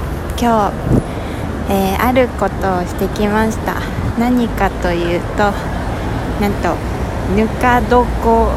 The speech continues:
を作りました。ぬか床って何かっていうと、要は、ぬか漬けっていうお漬物がありますよね。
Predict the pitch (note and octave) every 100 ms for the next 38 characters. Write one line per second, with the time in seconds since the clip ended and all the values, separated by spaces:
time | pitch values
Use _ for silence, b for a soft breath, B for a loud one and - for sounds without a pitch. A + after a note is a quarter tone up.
0 | - - - - - - A3 A3+ - -
1 | - G3 G3 G#3 G#3 A3 A3 A3+ G#3+ F#3
2 | - - - - - B B - F#3 G3+
3 | C4 C4 C4 C#4 - C#4+ C4+ - - B3+
4 | A#3+ B3+ B3 A#3 - F3+ - F#3 F3 E3+
5 | E3+ E3+ - - - G#3+ G3+ F3 - -
6 | - - - - G3+ - B3+ B3 F#3+ A3
7 | A3+ - A#3+ A#3 A#3 A3+ - - A3 G#3
8 | G#3 G3+ G3+ - - - G#3 - - G#3
9 | G3+ G3+ G3+ G3+ F#3+ F#3 G3 F#3+ F#3+ G#3
10 | - - F3 A3+